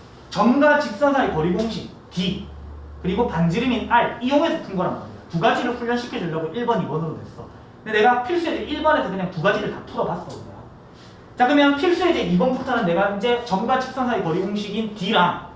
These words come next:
반지름 길인 R이랑 대소관계로 이제 풉니다. 바로. 자, 필수 예제 이 번 문제 볼게요. 자, X제곱 플러스 Y제곱 마이너스 육 엑스 마이너스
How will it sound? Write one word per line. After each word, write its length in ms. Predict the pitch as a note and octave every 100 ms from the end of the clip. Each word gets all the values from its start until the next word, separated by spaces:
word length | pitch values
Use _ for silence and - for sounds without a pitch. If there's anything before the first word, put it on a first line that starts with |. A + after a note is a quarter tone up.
| -
반지름 520 | D#3+ F3+ F3+ A#3+ B3+
길인 420 | G#3+ G3+ A#3 - -
R이랑 420 | C#4 C#4 G#3 E3+
대소관계로 600 | D#3 D#3 A3+ B3 G#3+ C#3+
이제 100 | C#3+
풉니다. 500 | - F#3+ D#3 C3+ C#3+
바로. 280 | B2 B2+ D3+ F3 - - - - - - - - - - -
자, 240 | - D#4+
필수 360 | - C4 A#3+ A#3+
예제 360 | G3 G3 G3+ D#3
이 80 | D#3+
번 160 | G#3
문제 220 | G#3+ G#3+ -
볼게요. 680 | - D#3+ D3+ C#3+ - A#3 - - - -
자, 160 | F#3+ -
X제곱 680 | E4 E4+ E4 A#3+ A3 A3 G#3+
플러스 840 | A#3+ A3+ A3+ A3+ G3 F3+ F#3+ - -
Y제곱 760 | D#3 A3 C4 G#3+ G3 G3+ G3
마이너스 480 | D3+ - A3 A#3+ -
육 240 | F#3+ F3 A3+
엑스 680 | A#3 - G3+ F#3+ G3 - -
마이너스 640 | D#3+ E3 G#3 A#3+ - A3